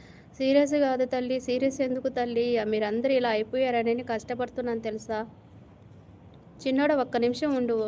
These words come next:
చెప్తున్నాడు కదా. మీ అకౌంట్లో నాది, నా ఐడీ ఇంకా హైడ్లో ఉంచారు. అవునా? మిగతావి, మిగతా వాళ్ళవి అన్‌హైడ్ చేసావా?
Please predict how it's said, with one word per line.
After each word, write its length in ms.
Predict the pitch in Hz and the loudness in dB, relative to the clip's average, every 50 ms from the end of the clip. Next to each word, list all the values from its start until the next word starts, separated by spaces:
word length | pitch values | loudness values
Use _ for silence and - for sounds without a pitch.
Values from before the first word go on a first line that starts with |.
| 214 208 214 | -4 -8 -6
చెప్తున్నాడు 560 | - - 220 220 - - 285 285 277 262 - | -4 -4 -4 -4 -2 0 0 2 2 2 0
కదా. 240 | 226 220 208 214 214 214 214 214 - - - - - - - | -2 -4 -4 -2 -4 -4 -6 -10 -16 -20 -20 -20 -20 -10 -6
మీ 140 | 240 247 262 262 | -2 0 0 0
అకౌంట్లో 580 | 247 226 233 233 285 294 302 294 285 269 262 269 277 | 0 -2 0 0 0 0 0 0 -2 -4 -4 -2 -2
నాది, 480 | 269 247 233 226 226 226 220 240 254 269 285 - - - - - - - - - - - | -2 -2 -2 -2 -2 -2 -2 -2 -2 -2 -4 -6 -8 -12 -20 -20 -20 -20 -20 -16 -10 -6
నా 160 | 226 233 254 277 277 - 226 | -4 -4 -2 -4 -4 -4 -2
ఐడీ 340 | 233 233 226 226 240 254 262 269 262 | 0 0 0 0 -2 -2 -2 -2 -2
ఇంకా 340 | 240 233 233 226 233 233 240 247 254 254 233 | 0 -2 -2 -2 -4 -4 -4 -4 -4 -6 -6
హైడ్లో 480 | 220 220 226 226 233 - 185 226 233 254 269 262 | -4 -2 0 0 -2 -2 -2 -2 -2 -2 -2 -2
ఉంచారు. 560 | 240 233 226 240 226 - 254 240 226 220 220 - - - - - - - - - - | -2 -2 -4 -4 -6 -4 -4 -4 -4 -4 -6 -10 -16 -20 -20 -20 -20 -20 -20 -16 -10
అవునా? 300 | 254 262 285 311 302 247 - - - - - - - - - - - - - - - - - - | -6 -4 -2 0 0 -2 -2 -6 -12 -20 -20 -20 -20 -20 -20 -20 -20 -20 -20 -20 -20 -14 -6 0
మిగతావి, 540 | 254 277 285 302 294 349 330 330 320 339 349 349 - - - - - - - - - - - - - - - - - - - - | 2 2 4 4 4 4 4 4 4 4 2 0 -2 -8 -18 -20 -20 -20 -20 -20 -20 -20 -20 -20 -20 -20 -20 -20 -20 -20 -10 -4
మిగతా 280 | - 269 269 285 302 320 311 | -2 -2 2 2 2 4 4
వాళ్ళవి 300 | 311 294 285 285 285 294 | 4 4 4 4 4 2
అన్‌హైడ్ 380 | 269 262 262 254 277 285 277 | 2 2 0 2 2 2 2
చేసావా? 500 | 277 269 247 240 240 254 240 220 208 208 | 2 0 0 0 0 0 0 0 0 0